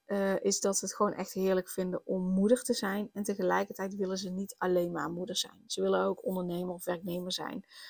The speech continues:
partner zijn, vriendin zijn, van betekenis zijn voor anderen en zichzelf blijven ontwikkelen.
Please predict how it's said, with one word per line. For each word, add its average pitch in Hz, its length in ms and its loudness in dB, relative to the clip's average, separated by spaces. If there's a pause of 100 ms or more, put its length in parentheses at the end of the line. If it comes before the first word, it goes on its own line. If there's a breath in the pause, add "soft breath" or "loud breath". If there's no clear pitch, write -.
(180 loud breath)
partner 190 320 6
zijn, 185 300 2
vriendin 196 400 8
zijn, 185 380 4
van 202 140 2
betekenis 202 400 4
zijn 196 180 2
voor 196 120 -2
anderen 196 580 0 (300 soft breath)
en 208 100 2
zichzelf 202 340 6
blijven 185 300 0
ontwikkelen. 180 560 0